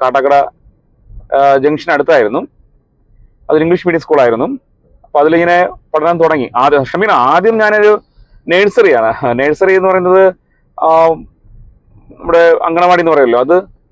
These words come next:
വന്നിട്ട് ക-, എൻ്റെ വീട് കാട്ടാക്കട മയിലോട്ടുംകുഴിയാണ്. ആ മയിലോട്ടുംകുഴി എന്ന സ്ഥലത്ത് ഒരു അങ്കണവാടി ഉണ്ടായിരുന്നു. ആ അങ്കണവാടിയിലാണ് എൻ്റെ ആദ്യത്തെ കെ ജി, ആ, ആ, സോറി, നഴ്സറി സെക്ഷൻ. പിന്നീട് അവിടുന്ന് ഞാനൊരു സ്കൂളിലേക്ക്, ഇംഗ്ലീഷ് മീഡിയം സ്കൂളിലേക്ക്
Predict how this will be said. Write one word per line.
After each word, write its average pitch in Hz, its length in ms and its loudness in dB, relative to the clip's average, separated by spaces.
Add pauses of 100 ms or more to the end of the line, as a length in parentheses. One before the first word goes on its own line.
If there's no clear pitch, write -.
(380)
വന്നിട്ട് 175 300 0 (580)
ക-, - 100 -14 (120)
എൻ്റെ 151 120 -2
വീട് 165 240 2 (200)
കാട്ടാക്കട 165 440 0
മയിലോട്ടുംകുഴിയാണ്. 151 600 0 (240)
ആ - 120 -6
മയിലോട്ടുംകുഴി 175 480 0
എന്ന 170 80 -2
സ്ഥലത്ത് 147 300 0
ഒരു 143 80 0
അങ്കണവാടി 123 440 -2
ഉണ്ടായിരുന്നു. 92 280 -6
ആ 120 120 -2
അങ്കണവാടിയിലാണ് 147 640 0
എൻ്റെ 131 220 -4
ആദ്യത്തെ 135 300 0 (580)
കെ 127 120 2
ജി, 131 300 -4
ആ, 120 40 -2 (420)
ആ, 127 120 0 (100)
സോറി, 143 180 0 (480)
നഴ്സറി 151 320 -2
സെക്ഷൻ. 117 300 -8 (840)
പിന്നീട് 202 300 -2
അവിടുന്ന് 202 300 0 (420)
ഞാനൊരു 180 400 2 (400)
സ്കൂളിലേക്ക്, 165 480 0
ഇംഗ്ലീഷ് 160 260 -6
മീഡിയം 170 120 -2
സ്കൂളിലേക്ക് 156 460 0